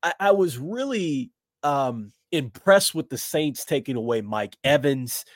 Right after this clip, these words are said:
He only had seventy yards today. Chris Godwin did have a touchdown and eighty-one yards, but more importantly, they were limited to three receptions. And I just thought that Baker Mayfield was going to be able to toss the ball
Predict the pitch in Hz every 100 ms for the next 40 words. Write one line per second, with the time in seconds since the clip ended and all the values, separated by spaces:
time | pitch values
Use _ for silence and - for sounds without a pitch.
0 | _ 160 165 139 135 131 - 147 123 123
1 | 120 120 117 - 120 117 - 139 - 131
2 | 123 135 123 120 113 - - _ - 147
3 | 143 131 120 110 151 - - 131 131 120
4 | 90 117 131 113 117 110 117 143 127 -
5 | 127 131 - - _ 196 262 160 202 254
6 | 190 147 117 165 226 180 139 165 165 139
7 | 120 139 107 - 131 147 127 110 - 135
8 | - - 87 - - 127 127 135 147 196
9 | - 175 156 143 143 127 120 - - _
10 | - 101 165 165 170 139 143 143 147 143
11 | 123 113 104 131 135 127 110 127 131 123
12 | 117 - 98 - 135 135 - 139 101 123
13 | 123